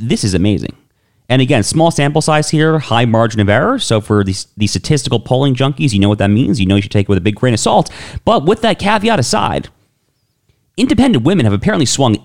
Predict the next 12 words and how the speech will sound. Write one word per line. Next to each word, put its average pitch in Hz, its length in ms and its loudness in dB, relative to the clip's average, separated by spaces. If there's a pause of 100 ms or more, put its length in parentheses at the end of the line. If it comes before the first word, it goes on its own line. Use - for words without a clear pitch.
eighteen 190 460 0
months - 500 -4
over 113 100 0
the, 98 220 2
over 113 160 2
the, 98 120 -2
just - 280 -4
the - 60 -6
past 113 280 -2
month 87 400 -2 (920)
towards 117 440 0 (520)
the 113 360 0